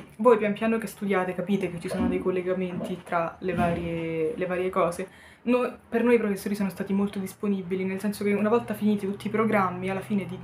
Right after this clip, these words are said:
quindi dell'anno, ci facevano proprio queste lezioni come delle simulazioni. Sicuramente è una cosa che si fa, credo, credo sempre, ma in ogni caso, se i professori proprio non dovessero darvi una mano, ma è, è impossibile,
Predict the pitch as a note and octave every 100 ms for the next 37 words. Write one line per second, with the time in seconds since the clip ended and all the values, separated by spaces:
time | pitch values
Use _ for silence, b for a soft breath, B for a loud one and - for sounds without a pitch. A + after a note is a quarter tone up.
0 | - F3 - - F#3+ F3+ F3+ G3+ F#3+ F3
1 | F3+ A#3 A#3+ B B B B3+ A#3+ A3 A3
2 | A#3 A3+ G#3 G3 G#3+ G3+ G3+ - G3 F#3+
3 | G3+ G#3 - C#4 A#3+ A3 G#3+ A3 G#3 G3+
4 | - G#3 F#3+ F#3 F#3+ G3+ B3 C4+ C#4+ A3
5 | G#3 - A3 A3 A3 A3 G#3+ G3+ G#3 G#3+
6 | G#3 - - B3 A#3 A#3 - - A#3+ G#3+
7 | A#3+ F#3+ F#3 G3 F#3+ - B B B B
8 | B3 B3 B3 A#3+ A#3+ A#3 F#3+ F#3 F#3 G#3
9 | G3+ F3+ F#3 G#3 G3 G3 - F3+ F3+ F3+
10 | G3 - G3 F3+ F3+ F3 F3 F#3 F3+ F3+
11 | F3 F3 E3+ E3+ - _ - - E3 F3+
12 | G3 G3 - F#3 E3 F#3 G#3